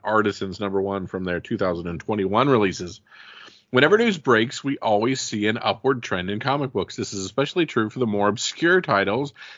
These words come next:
that may only be on some people's radars. However, these obscure storylines make some of the best media.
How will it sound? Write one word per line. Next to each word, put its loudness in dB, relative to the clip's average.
that 4
may 4
only 2
be 2
on 0
some 0
people's -2
radars. -2
However, 0
these 0
obscure -2
storylines 0
make -6
some -2
of -4
the 2
best 0
media. 0